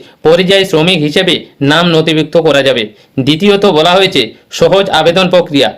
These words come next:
বলা হয়েছে শ্রমশ্রী প্রকল্পের জন্য আবেদন প্রক্রিয়াকে আরও সহজ এবং ব্যবহারকারী বান্ধব করা হয়েছে।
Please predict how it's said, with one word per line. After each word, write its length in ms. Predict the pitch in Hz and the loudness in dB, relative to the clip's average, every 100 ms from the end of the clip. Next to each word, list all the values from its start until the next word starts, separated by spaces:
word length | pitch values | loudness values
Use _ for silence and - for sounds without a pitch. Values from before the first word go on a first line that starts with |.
| - _ 139 | -14 _ -2
বলা 160 | 165 190 | 0 0
হয়েছে 200 | 190 196 185 | 0 0 0
শ্রমশ্রী 400 | 139 170 175 202 170 | 0 0 2 0 2
প্রকল্পের 440 | 160 185 185 196 175 | 0 0 0 -2 0
জন্য 160 | 190 170 - - - 147 | -2 -2 -6 -12 -4 0
আবেদন 280 | 175 196 190 | 2 0 2
প্রক্রিয়াকে 480 | 175 165 185 190 196 190 - | 0 2 0 0 0 0 0
আরও 140 | 180 180 | 0 0
সহজ 240 | 160 185 - - _ 156 | 2 2 0 -6 _ 0
এবং 140 | 170 190 139 | 0 2 0
ব্যবহারকারী 520 | 147 190 190 175 185 143 | 2 0 0 0 0 0
বান্ধব 300 | 147 175 196 - - - | 0 0 0 -6 -20 -4
করা 200 | 156 175 185 151 | 0 2 2 2
হয়েছে। 320 | 156 160 | 0 0